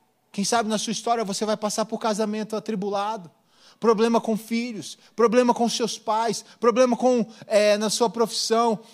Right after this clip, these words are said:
problemas de saúde, problemas emocionais, problemas, é, sexuais. Não sei quais são os problemas que você vai passar, uma coisa é certa. A palavra de Cristo pra mim e pra você:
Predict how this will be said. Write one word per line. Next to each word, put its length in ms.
problemas 680
de 120
saúde, 540
problemas 500
emocionais, 840
problemas, 640
é, 640
sexuais. 760
Não 180
sei 260
quais 200
são 120
os 80
problemas 460
que 80
você 260
vai 140
passar, 380
uma 180
coisa 300
é 40
certa. 560
A 100
palavra 420
de 120
Cristo 260
pra 160
mim 120
e 40
pra 160
você: 560